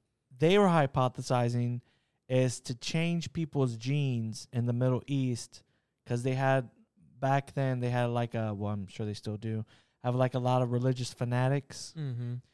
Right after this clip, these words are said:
Speaker 1: And so their idea, and the C I A, and Bill Gates was the one telling them about it,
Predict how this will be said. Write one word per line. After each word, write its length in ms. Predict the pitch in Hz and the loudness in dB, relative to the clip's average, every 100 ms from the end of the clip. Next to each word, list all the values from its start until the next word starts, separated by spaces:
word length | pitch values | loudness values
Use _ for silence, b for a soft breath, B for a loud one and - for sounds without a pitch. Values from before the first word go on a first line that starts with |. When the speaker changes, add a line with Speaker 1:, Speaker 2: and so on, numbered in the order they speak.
| _ _ - | _ _ -2
Speaker 1:
And 320 | 131 135 123 | 0 0 -2
so 680 | - 135 131 131 127 127 - | 2 4 6 6 4 0 -4
their 260 | 123 131 135 | -2 2 4
idea, 480 | 127 123 165 170 139 | 2 0 0 2 2
and 100 | 123 | 0
the 40 | |
C 220 | - 151 143 | -4 -2 -2
I 80 | |
A, 360 | 135 151 151 131 | 0 0 2 0
and 120 | 117 | 0
Bill 160 | 117 127 | 0 0
Gates 360 | 131 127 120 | 0 -2 -4
was 120 | 117 113 | -8 -6
the 60 | |
one 240 | 120 120 117 | -4 -4 -4
telling 280 | 143 143 131 | -2 -2 -2
them 100 | 120 | -2
about 240 | 120 117 | -2 -2
it, 140 | 113 | -4